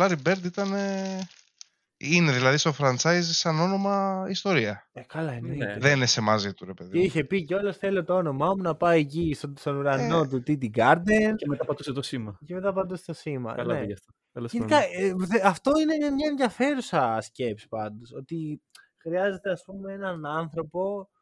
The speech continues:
Speaker 2: κύρους, γιατί για μένα το κύρος που έχει ο Larry Bird το έχουν άλλοι δέκα σε όλη την
Speaker 3: Μμμ.
Speaker 2: λίγα.
Speaker 1: Πολλούς είπες. Πολλούς είπες.
Speaker 2: Μμμ.
Speaker 1: Νομίζω.
Speaker 2: Για, για, μιλάμε για έναν παίχτη, έναν, ε, πρώην παίχτη, ο οποίος πέρα από σ-, ε, α, absolute superstar,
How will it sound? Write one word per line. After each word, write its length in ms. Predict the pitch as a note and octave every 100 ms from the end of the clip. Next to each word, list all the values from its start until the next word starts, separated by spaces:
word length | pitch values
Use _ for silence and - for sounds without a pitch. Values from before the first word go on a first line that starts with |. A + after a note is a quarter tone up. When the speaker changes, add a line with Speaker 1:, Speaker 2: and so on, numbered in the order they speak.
| _ _ _ _ _ _ _
Speaker 2:
κύρους, 540 | F3+ F#3 D3+ E3 -
γιατί 240 | D3 C#3+ F3
για 260 | D#3 D3 D3+
μένα 560 | G3+ G3+ F#3 E3 E3 -
το 100 | D#3+
κύρος 280 | - G#3
που 80 | -
έχει 140 | G#3 F#3
ο 40 |
Larry 280 | G3 F3 F3
Bird 80 | B3+
το 80 | B3+
έχουν 220 | B3 G#3
άλλοι 240 | A#3+ A#3 G#3+
δέκα 540 | F#3+ A#3+ B3 E3 C3+ _ _ _ _
σε 140 | -
όλη 160 | G#3 G#3
την 140 | C#3
Speaker 3:
Μμμ. 40 | B2
Speaker 2:
λίγα. 120 | A#2
Speaker 1:
Πολλούς 200 | A#2 G2+
είπες. 360 | F#2 F#2+ - - _ _
Πολλούς 360 | G#2+ G#2+ G2+
είπες. 380 | G2 - E2+ -
Speaker 2:
Μμμ. 260 | - F3 A3+ C4 C4+ _ _ _ _ _
Speaker 1:
Νομίζω. 240 | - C#3+ C#3+
Speaker 2:
Για, 240 | D3 D#3+
για, 180 | D3+ D3
μιλάμε 320 | D3+ F3 G3+
για 140 | G3+ G#3+
έναν 280 | A3 G#3+
παίχτη, 340 | F#3+ A#3 A3+ F3
έναν, 400 | F#3+ G#3 F#3+ F#3
ε, 400 | E3+ D3 C3 A#2+ - - -
πρώην 300 | E3 F3 C3+
παίχτη, 300 | B2+ B2+ -
ο 20 |
οποίος 180 | E3 D#3
πέρα 180 | F#3 F#3
από 220 | D#3+ D3+
σ-, 160 | -
ε, 200 | C#3+ B2+
α, 460 | A#2+ B2 A#2+ C3 C#3+
absolute 220 | B2 B2 A#2
superstar, 520 | - A#2 A#2 G#2+ C3